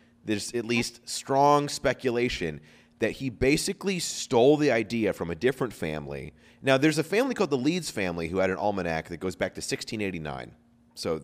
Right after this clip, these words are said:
that family had an almanac. Franklin starts putting out his almanac in seventeen thirty-three. Um, when he was finished working for his brother, he moved down to Philly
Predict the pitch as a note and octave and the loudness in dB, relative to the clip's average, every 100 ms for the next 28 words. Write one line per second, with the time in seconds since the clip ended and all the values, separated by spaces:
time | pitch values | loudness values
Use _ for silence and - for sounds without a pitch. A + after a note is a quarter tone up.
0 | - _ A2 A#2 - A#2 G#2+ G2 E2 C#2+ | -12 _ 2 2 2 -4 -4 -4 -6 -8
1 | C2+ A1+ - - - A#2 B2 B2 G#2+ - | -12 -16 -20 -20 -12 -6 -6 -4 -6 -6
2 | G2 F2+ D#2+ - D#3+ A#2 F2+ D#2+ D#2+ E2+ | -4 -4 -6 -2 -2 0 0 0 -4 -6
3 | D#2 - E2+ E2 D#2 E2 D#2+ E2 G#2+ E2 | -8 -10 -10 -10 -12 -12 -12 -10 -6 -6
4 | - _ - - _ _ G2+ F#2+ F#2 - | -8 _ -20 -20 _ _ -2 0 -2 -10
5 | - C#3 C3+ G#2 - D#3+ D3+ - C3 A#2+ | -6 -4 -2 -6 -4 -2 -2 -2 -4 -6
6 | - G2 F2 - G3 C#3+ A#2+ A#2 A#2 G2+ | -6 -4 -4 2 4 4 2 -2 -4 -4
7 | A2+ A2 G2 F2 - D#3 C#3 F#2+ G2+ | -2 -2 -4 -6 -2 0 2 2 0